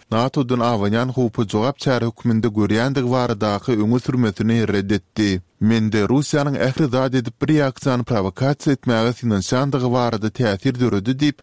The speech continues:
Germaniýanyň gorunluk ministri Annegret Kramp-Karrenbauer on dördünji aprelde A R D telekanalynda çykyş etdi. "Ukraina bilen birlikde biz bu oýuna girmeris" diýip ol belledi. Şeýle de German gorunluk ministri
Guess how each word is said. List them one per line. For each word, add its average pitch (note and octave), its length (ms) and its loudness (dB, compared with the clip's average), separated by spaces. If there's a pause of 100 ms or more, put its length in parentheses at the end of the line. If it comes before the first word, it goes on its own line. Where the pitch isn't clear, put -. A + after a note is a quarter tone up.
Germaniýanyň C3+ 680 0
gorunluk C3+ 400 0
ministri B2+ 440 0
Annegret C3+ 600 0
Kramp-Karrenbauer A#2 1120 0 (240)
on B2 220 2
dördünji G#2 420 0
aprelde B2+ 560 0
A G2+ 100 0
R G2+ 280 0
D C#3+ 100 -4
telekanalynda B2 840 0
çykyş - 280 -8
etdi. G2+ 440 0 (220)
"Ukraina C#3 600 0
bilen C#3+ 240 2
birlikde B2 560 0
biz B2 240 -2
bu D3 60 2 (140)
oýuna A#2+ 240 2
girmeris" A2+ 640 0
diýip C3+ 200 0
ol G2+ 220 2
belledi. G2 720 2
Şeýle A2 340 0
de C#3+ 60 0
German B2+ 460 0
gorunluk A#2+ 520 0
ministri A2 600 0